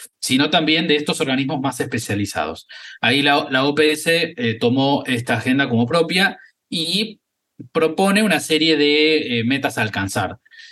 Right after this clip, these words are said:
Eh, algunas tenían que ver con extender la cobertura de salud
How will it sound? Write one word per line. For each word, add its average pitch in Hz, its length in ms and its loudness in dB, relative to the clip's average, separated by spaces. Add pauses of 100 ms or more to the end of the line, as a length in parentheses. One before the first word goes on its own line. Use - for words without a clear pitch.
(140)
Eh, 101 680 0
algunas 135 300 2
tenían 135 240 2
que 127 80 0
ver 135 180 0
con 131 420 0
extender 123 520 0
la 131 120 -2
cobertura 117 440 0
de 113 80 0
salud 143 500 0